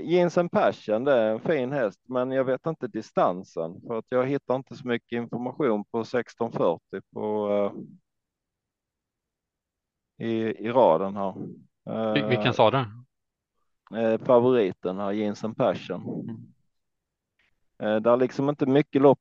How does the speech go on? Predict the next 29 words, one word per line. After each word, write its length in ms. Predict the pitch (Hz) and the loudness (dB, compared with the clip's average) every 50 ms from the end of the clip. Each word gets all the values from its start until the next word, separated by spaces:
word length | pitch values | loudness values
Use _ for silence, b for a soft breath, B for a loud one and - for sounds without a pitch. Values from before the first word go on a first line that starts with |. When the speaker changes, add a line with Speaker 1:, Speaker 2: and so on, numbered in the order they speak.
| _ | _
Speaker 1:
på, 480 | - 123 120 113 113 113 110 110 110 110 | 2 4 6 6 6 6 6 6 6 6
eh, 320 | 110 110 110 110 107 82 | 6 6 4 4 2 0
sexton 420 | - - 123 113 - - 120 117 113 | -2 -2 -4 -4 -4 -4 -4 -2 0
fyrtio. 340 | 117 123 104 90 - - | 2 2 2 2 0 0
De 220 | 113 135 123 127 143 | 0 2 2 4 6
loppen 300 | 147 135 - - 123 120 | 4 4 4 2 0 0
jag 120 | 117 117 | 0 0
hittar 340 | 123 127 123 _ - 101 101 | 0 -2 -2 _ -2 -2 0
är 220 | 104 104 107 104 107 | 0 2 0 0 0
galopp. 380 | 107 113 117 120 120 87 - - _ - - - _ _ _ _ _ _ _ _ _ _ _ _ _ _ _ _ _ _ _ _ _ _ _ _ _ _ _ _ _ _ _ _ _ _ _ | 0 0 2 2 2 2 0 -2 _ -20 -20 -20 _ _ _ _ _ _ _ _ _ _ _ _ _ _ _ _ _ _ _ _ _ _ _ _ _ _ _ _ _ _ _ _ _ _ _
Och 180 | - 107 101 _ _ _ | -10 -10 -10 _ _ _
den, 260 | - 143 131 123 123 | 0 2 2 2 0
eh, 220 | 120 117 113 101 - - _ _ _ _ _ _ _ _ _ _ | -2 -2 -2 -4 -6 -10 _ _ _ _ _ _ _ _ _ _
Jeans 260 | - 147 151 147 147 | -2 0 0 0 0
and 100 | 156 143 | -2 0
Passion 340 | - 175 156 123 - - 123 | 4 6 6 6 4 2 -4
springer 300 | - - 123 123 120 120 | -2 -2 0 2 2 4
jättebra 500 | 120 123 139 151 - - 123 117 127 127 | 4 4 4 4 2 0 2 4 4 4
tider 400 | - 143 135 131 131 110 101 95 | 4 4 4 4 4 4 4 2
på 160 | - - 120 | 0 -2 -4
medeldistans, 960 | 113 120 123 127 117 95 85 85 90 92 - - 85 82 87 92 92 - - - | -4 -2 -2 -2 -2 -4 -6 -8 -10 -14 -10 -8 -6 -6 -6 -6 -10 -12 -8 -2
men 240 | 120 120 117 117 - - | 0 2 2 0 0 0
jag 160 | 101 127 135 | 4 6 6
är 40 | 147 | 6
inte 160 | 151 - 139 | 4 2 -2
riktigt 340 | 151 165 - - 147 135 - | -2 -2 -2 -2 -6 -6 -2
säker 360 | - 160 127 98 - - 117 | 0 0 2 0 0 -4 -8
på 160 | - - 113 | -6 -2 -2
att 260 | 113 76 101 117 - | 0 0 0 0 -2